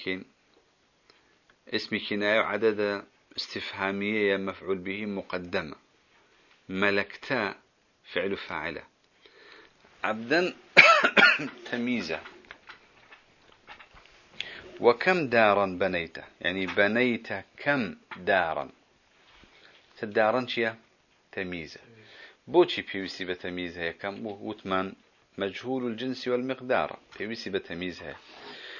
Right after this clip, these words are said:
ئەمە ئەگەر چی بوو؟ يستعملها من يسأل عن كمية الشيء. بۆ استفهامیە بەکارهێنا کەم.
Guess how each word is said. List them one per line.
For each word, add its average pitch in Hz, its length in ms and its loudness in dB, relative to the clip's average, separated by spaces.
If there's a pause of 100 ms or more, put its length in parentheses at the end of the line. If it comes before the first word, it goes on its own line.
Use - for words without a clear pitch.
(260)
ئەمە 127 280 4
ئەگەر 131 320 6
چی 135 180 4
بوو؟ 110 200 0 (840)
يستعملها 107 840 2 (140)
من 101 120 2 (180)
يسأل 107 460 -2
عن 98 380 -6
كمية 135 600 -4
الشيء. 82 340 0 (1040)
بۆ 117 160 2
استفهامیە 107 600 0
بەکارهێنا 82 640 0
کەم. - 140 -14